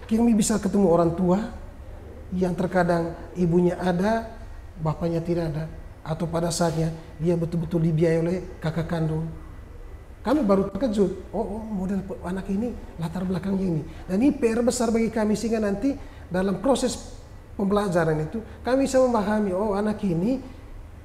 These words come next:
dididik dengan model begini, perilakunya begini, setidaknya ada hentakan untuk kami. Karena tujuan kami itu bukan soal pencapaian poin yang tinggi, tapi kami ingin supaya anak-anak ini masa depannya jadi orang baik saja. Terima kasih.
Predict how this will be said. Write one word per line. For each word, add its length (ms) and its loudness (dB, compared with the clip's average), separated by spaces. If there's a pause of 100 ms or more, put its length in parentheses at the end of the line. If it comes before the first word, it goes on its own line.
(100)
dididik 480 4
dengan 160 4
model 320 2
begini, 480 2
perilakunya 480 0
begini, 320 2
setidaknya 480 0
ada 320 0
hentakan 480 0
untuk 160 -4
kami. 320 0 (560)
Karena 240 2
tujuan 240 2
kami 320 4
itu 160 -2 (320)
bukan 320 2
soal 240 -2
pencapaian 560 0 (720)
poin 200 8
yang 200 6
tinggi, 400 0
tapi 240 0
kami 400 0
ingin 160 4
supaya 320 -4
anak-anak 400 0
ini 160 0 (400)
masa 240 0
depannya 400 0
jadi 240 0
orang 240 2
baik 240 0
saja. 320 -4 (480)
Terima 240 -6
kasih. 200 -10